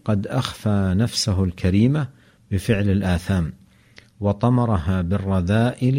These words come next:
والخسائس، وقمعها وأهلكها بفعل العيوب، حتى صارت نفسا دنيئة وضيعة منحطة، واستحقت بذلك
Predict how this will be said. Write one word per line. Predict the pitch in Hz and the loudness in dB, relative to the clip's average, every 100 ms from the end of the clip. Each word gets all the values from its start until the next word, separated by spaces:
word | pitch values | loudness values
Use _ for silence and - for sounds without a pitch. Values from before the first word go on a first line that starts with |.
| 143 165 | 0 -2
والخسائس، | 104 92 - 82 - 87 78 - - _ - _ _ _ _ | -2 -2 -2 -2 -2 -2 -2 -6 -8 _ -20 _ _ _ _
وقمعها | 101 101 101 127 135 107 113 113 117 131 | -4 -4 0 2 2 2 2 2 2 0
وأهلكها | 131 110 98 90 104 127 - 95 98 | -4 -2 0 0 0 -2 -2 0 0
بفعل | 92 92 - 104 110 120 143 - 98 | 0 -2 -2 0 2 2 0 -4 -2
العيوب، | 87 92 101 87 - - _ _ _ _ - | 0 2 2 2 -4 -20 _ _ _ _ -12
حتى | - 120 - 110 92 | -4 -4 -2 -2 -2
صارت | - 104 117 131 - - _ - | -2 0 0 -2 -6 -20 _ -2
نفسا | 107 104 - 107 104 107 - - | 0 0 -2 2 2 2 -4 -8
دنيئة | 85 92 98 107 107 101 104 101 107 - | 0 2 4 4 2 -2 0 0 0 -4
وضيعة | 92 90 92 101 90 95 95 90 90 | -4 -2 2 0 0 -2 0 0 0
منحطة، | 90 90 - 98 - - 71 _ - - _ _ _ - | 0 0 0 -2 -4 -8 -8 _ -20 -20 _ _ _ -10
واستحقت | 98 - 92 - 107 - - 92 | -8 -4 -4 -4 -4 -4 -2 0
بذلك | 90 101 117 127 | 0 2 0 -2